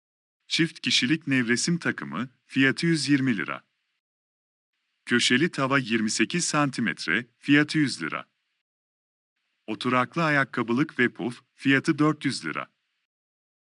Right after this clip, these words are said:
Ayrılabilir gövde paslanmaz çelik mutfak robotu, fiyatı üç yüz elli lira.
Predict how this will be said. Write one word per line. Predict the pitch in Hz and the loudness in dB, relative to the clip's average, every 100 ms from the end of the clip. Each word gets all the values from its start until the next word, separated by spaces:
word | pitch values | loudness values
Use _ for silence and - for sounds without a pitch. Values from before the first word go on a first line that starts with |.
| _ _ _ | _ _ _
Ayrılabilir | 95 110 113 113 113 120 165 | -2 2 2 0 0 0 0
gövde | 143 131 110 139 | 2 0 2 -2
paslanmaz | - 113 - 120 120 123 147 - | 0 -2 -2 0 2 0 0 0
çelik | 113 147 156 | 0 0 -2
mutfak | 127 - 135 131 | -6 -2 -4 -4
robotu, | 101 69 - 95 127 _ _ | -8 -8 -8 -8 -8 _ _
fiyatı | 127 127 120 156 | 2 2 4 0
üç | 165 165 156 | 0 -2 -2
yüz | 139 | 0
elli | 131 120 104 | 2 2 0
lira. | 71 69 | -2 -8